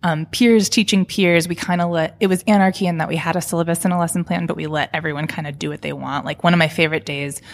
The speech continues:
was when we, this is actually a very cool story, but we, we wanted to talk about fan art, and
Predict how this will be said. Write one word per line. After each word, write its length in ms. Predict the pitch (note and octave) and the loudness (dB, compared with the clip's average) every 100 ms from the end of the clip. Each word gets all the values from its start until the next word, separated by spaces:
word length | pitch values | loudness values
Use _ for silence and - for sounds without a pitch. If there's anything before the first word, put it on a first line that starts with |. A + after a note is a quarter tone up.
| - - - | -20 -20 -4
was 180 | F3 D#3+ | 0 0
when 400 | D3 C#3+ C#3+ C#3+ | -2 -2 -2 -4
we, 360 | D#3 C#3+ C#3 B2+ - _ - | -4 -2 -4 -8 -14 _ -2
this 180 | G3+ F3+ | -2 0
is 160 | F#3+ - | -6 -8
actually 300 | - - A#3+ | -6 -2 0
a 40 | |
very 240 | A3+ A3+ G3+ | 2 2 2
cool 140 | F#3 | 0
story, 280 | - - G3+ | -2 -4 -2
but 140 | G3+ | 0
we, 260 | G3 F3+ F3 | 0 0 0
we 140 | F#3+ | 0
wanted 240 | F#3 F3+ F3+ | 4 4 2
to 80 | F3+ | 0
talk 160 | D#3+ | -2
about 200 | E3 D#3+ | -2 -4
fan 240 | - E3 D#3 | -4 -6 -4
art, 380 | D3+ G3 - - - - - _ | -4 -4 -8 -14 -18 -20 -20 _
and 500 | F#3+ F3+ F3+ F3+ F3 | 2 4 4 2 -2